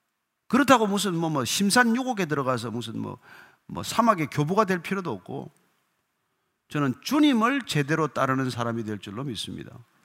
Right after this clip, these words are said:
예수님이 그 일을 위해서 "너희는 나를 따르라."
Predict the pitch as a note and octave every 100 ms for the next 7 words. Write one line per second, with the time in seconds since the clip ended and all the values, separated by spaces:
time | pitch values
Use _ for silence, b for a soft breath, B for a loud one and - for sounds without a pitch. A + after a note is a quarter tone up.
0 | _ _ _ _ _ _ _ _ _ _
1 | _ _ _ _ _ _ E3+ A3 D4+ F4
2 | C#4+ - E4 F#4 E4+ C#4 A3 G3 C4+ D4
3 | C4 A#3+ B3 B3+ A#3 A#3+ A#3 D#3